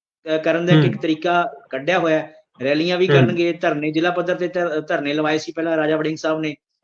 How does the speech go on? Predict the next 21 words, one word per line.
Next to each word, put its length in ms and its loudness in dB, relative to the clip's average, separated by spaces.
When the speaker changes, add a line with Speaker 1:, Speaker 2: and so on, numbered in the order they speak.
Speaker 1:
ਨਵਜੋਤ 240 0
Speaker 2:
ਜੀ। 60 8
Speaker 1:
ਸਿੱਧੂ 200 0
ਸਾਹਿਬ 260 0
ਜਿਹੜੇ 200 -2
ਹੈਗੇ 200 0
ਆ, 60 2
ਉਹ 60 2
ਆਪਣੀ 500 -2
ਵੱਖਰੀ 280 -2
ਯਾਤਰਾ 360 2
ਲੈ 120 2
ਕੇ 100 -4
ਨਿਕਲੇ 300 -2
ਹੋਏ, 140 2
ਆਪਣੀਆਂ 320 -4
ਵੱਖਰੀਆਂ 360 -4
ਰੈਲੀਆਂ 300 -2
ਕਰ 160 -4
ਰਹੇ 160 -2
ਆ। 40 -12